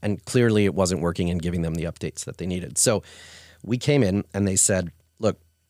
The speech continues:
we kinda don't care how much it costs to solve this problem," which, how many times in your life have you ever had a customer say, "This is kind of a blank check problem,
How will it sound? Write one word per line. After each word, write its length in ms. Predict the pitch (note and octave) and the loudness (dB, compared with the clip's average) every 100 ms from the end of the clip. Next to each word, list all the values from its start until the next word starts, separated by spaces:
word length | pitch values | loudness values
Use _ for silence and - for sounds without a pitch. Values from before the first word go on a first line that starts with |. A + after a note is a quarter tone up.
| - | -20
we 80 | G2+ | -12
kinda 320 | - A2 A#2+ | -2 2 4
don't 200 | A2 G2 | 4 0
care 220 | - F2+ | 0 -2
how 100 | G2 | 0
much 220 | F2+ E2 | -2 -2
it 100 | E2+ | -6
costs 480 | - F2+ E2+ - - | -4 -4 -2 -4 -4
to 140 | - F#2 | -4 -2
solve 320 | - D#2+ D2+ | -2 -2 -4
this 140 | D#2+ - | -4 -4
problem," 460 | F2+ F2+ A#2+ C3 - - _ | -4 0 0 -2 -6 -20 _
which, 260 | G2+ - - _ _ | -4 -4 -6 _ _
how 120 | - | -2
many 140 | A2+ A2 | 0 0
times 320 | G2+ F2+ F#2 | -4 -6 -6
in 60 | F#2 | -4
your 100 | F2+ | -4
life 240 | E2 F2 | -6 -8
have 120 | F2+ | -10
you 120 | E2+ D#2+ - | -10 -10 -10
ever 300 | F2+ F2+ F2+ | -8 -6 -8
had 380 | - F2+ E2+ - - | -8 -8 -8 -10 -8
a 260 | F2 E2+ - _ | -6 -8 -10 _
customer 460 | - G#2+ - F#2 E2 | -4 -2 -2 -2 -2
say, 300 | - F2 F2 | -2 -2 -4
"This 220 | A2 - | -2 -2
is 80 | G2 | -2
kind 300 | - G2+ F#2+ | -4 0 0
of 80 | F2 | 0
a 40 | F2 | -4
blank 340 | D#2+ E2+ E2 | -6 -6 -6
check 340 | - F2 D#2+ - | -6 -6 -6 -10
problem, 460 | - E2 F#2 G2+ | -8 -6 -2 -2